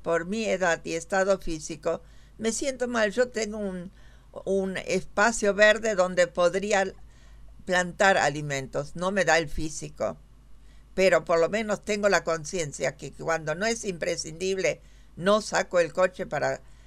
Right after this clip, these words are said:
gastar petróleo. Y trato de compensar mi ayuda mediante la computadora y lo que estoy haciendo. Me tuve que reír porque hablé con tanta fuerza y con tanta potencia que sé que no era mío.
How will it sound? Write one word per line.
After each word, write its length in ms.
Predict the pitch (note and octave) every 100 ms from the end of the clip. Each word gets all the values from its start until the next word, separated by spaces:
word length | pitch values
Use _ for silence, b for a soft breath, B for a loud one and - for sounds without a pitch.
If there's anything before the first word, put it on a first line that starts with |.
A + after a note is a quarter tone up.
| b
gastar 440 | - D3 - D#3+ D3+
petróleo. 720 | C#3+ - F#3 F#3+ D3+ A2+ - - - - - - - - - - -
Y 160 | F3 F#3
trato 460 | - G#3 G#3+ G#3+
de 180 | F3+ E3
compensar 720 | F#3 E3 D#3 D#3+ D3+ A3 G3
mi 200 | F3+ A3
ayuda 580 | G3+ D3+ F#3 G3 A3 A#3 - - - -
mediante 560 | E3 C#3+ D#3 F3 F3+
la 160 | E3 C#3
computadora 840 | D#3 C#3+ - C#3 C3+ C#3 E3 F#3+ - b b
y 120 | - D#3
lo 180 | C#3+
que 80 | C#3
estoy 320 | D3+ D#3 D3
haciendo. 640 | C#3 C3 C3+ A#2+ B2 - - - - - b b b b b
Me 140 | F#3+
tuve 320 | F#3+ A#3+ B3
que 140 | A#3 E3+
reír 380 | F3 G#3 A3+ -
porque 360 | D3+ - -
hablé 340 | - F3 G3+ A3
con 220 | F#3 F3
tanta 420 | A3 A#3 A3+ F3+
fuerza 440 | D#3 C#3+ C#3 D3
y 80 | C#3
con 240 | - D3+ D3
tanta 400 | G#3 F#3 D3+ C3+
potencia 760 | - - C#3 A2+ - C#3+ G3+ b b b b b
que 140 | - F#3+
sé 280 | - B3 B3+
que 140 | G3+
no 140 | G3+
era 200 | G#3+ A3
mío. 440 | F#3 A3+ G3 C3